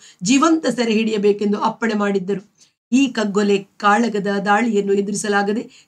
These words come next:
ಚೇದಿಯ ಹೆಯ್ಯೆಯರ ಸೇನೆ ಕಂಗೆಟ್ಟು ಕಿರಣಪುರದತ್ತ ಪಲಾಯನ ಮಾಡಿತು.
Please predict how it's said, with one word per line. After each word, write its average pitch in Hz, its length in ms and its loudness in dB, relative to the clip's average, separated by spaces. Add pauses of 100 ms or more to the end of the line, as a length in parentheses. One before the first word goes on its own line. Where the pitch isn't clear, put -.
ಚೇದಿಯ 240 400 2 (220)
ಹೆಯ್ಯೆಯರ 240 420 2 (380)
ಸೇನೆ 220 400 -2 (160)
ಕಂಗೆಟ್ಟು 247 560 0
ಕಿರಣಪುರದತ್ತ 226 640 -2
ಪಲಾಯನ 214 380 -2
ಮಾಡಿತು. 202 360 -4